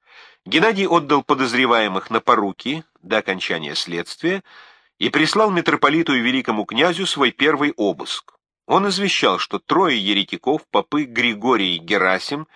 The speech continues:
и дьяк Самсон — обличаются по показаниям духовных и светских лиц в том, что хвалили жидовскую веру,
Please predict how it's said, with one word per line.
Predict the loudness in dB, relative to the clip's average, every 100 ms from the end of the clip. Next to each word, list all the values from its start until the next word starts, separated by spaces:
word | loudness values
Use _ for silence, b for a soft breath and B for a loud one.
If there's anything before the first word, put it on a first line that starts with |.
| b b -4
и | -4
дьяк | -2 2 2 0
Самсон — | -2 -2 -2 -2 0 0 -4 b b b
обличаются | 0 2 0 0 2 2 0 -6 -6
по | -6
показаниям | -2 -2 0 -2 -2 -4
духовных | -4 -2 0 0 -2 -6
и |
светских | -8 -2 -4 -4 -10 -8
лиц | -6 -6 -8 -16
в | _
том, | 0 0 0
что | -2 -4
хвалили | 0 0 0 0 -2
жидовскую | -2 -2 -2 -4 -6 -6
веру, | -2 -2 0 -2